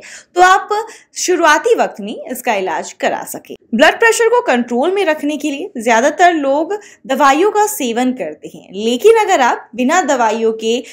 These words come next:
इसे कंट्रोल में रखना चाहते हैं तो हमारे इस वीडियो को जरूर देखें। वजन को कंट्रोल में रखें।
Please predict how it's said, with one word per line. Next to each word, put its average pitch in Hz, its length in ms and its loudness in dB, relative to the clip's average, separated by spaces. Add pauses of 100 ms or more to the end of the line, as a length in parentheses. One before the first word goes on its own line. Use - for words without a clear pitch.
(140)
इसे 311 220 -2
कंट्रोल 254 560 0
में 427 100 2
रखना 196 320 -2
चाहते 185 420 -6
हैं 440 180 -6
तो 311 180 -2
हमारे 277 360 2
इस 311 140 -4
वीडियो 254 320 -2
को 262 360 -6
जरूर 170 400 -6
देखें। - 380 -10 (440)
वजन 370 320 4
को 440 220 4
कंट्रोल 330 520 0
में 220 140 -4
रखें। - 260 -16